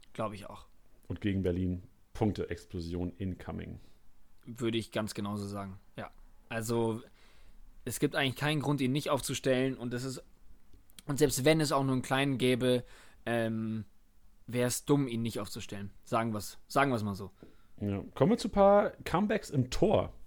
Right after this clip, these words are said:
Speaker 2: Und zwar steht bei Werder und bei Berlin sehr wahrscheinlich. Also bei Werder wird Pavlenka auf jeden Fall wieder im Tor stehen.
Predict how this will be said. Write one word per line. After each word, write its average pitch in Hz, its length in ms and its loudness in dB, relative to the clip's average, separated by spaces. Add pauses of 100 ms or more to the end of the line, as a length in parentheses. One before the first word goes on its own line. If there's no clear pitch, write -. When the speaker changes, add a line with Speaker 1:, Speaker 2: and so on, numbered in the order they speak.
Speaker 2:
Und 113 140 0
zwar 127 500 4 (200)
steht 143 200 -2
bei 117 240 2
Werder 185 680 4
und 190 240 2
bei 156 160 2
Berlin 135 580 2
sehr 123 360 4
wahrscheinlich. 117 560 0
Also 95 100 -2
bei 98 140 0
Werder 131 180 6
wird 120 120 0
Pavlenka 143 520 0
auf - 120 -6
jeden 143 120 0
Fall 139 160 0
wieder 131 300 4 (480)
im 127 160 2
Tor 160 200 6
stehen. 170 440 2